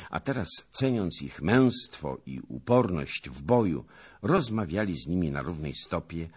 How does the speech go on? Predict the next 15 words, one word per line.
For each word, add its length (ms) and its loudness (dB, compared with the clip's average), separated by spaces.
jak 380 -8
kawalerowie 840 0
z 160 -8
kawalerami. 800 -10
Kozacy 760 2
z 180 -6
podziwem 500 -2
patrzyli 440 -4
z 80 -12
bliska 520 -6
na 140 -2
to 160 -6
niedostępne 920 -2
lwie 320 -2
gniazdo, 720 -6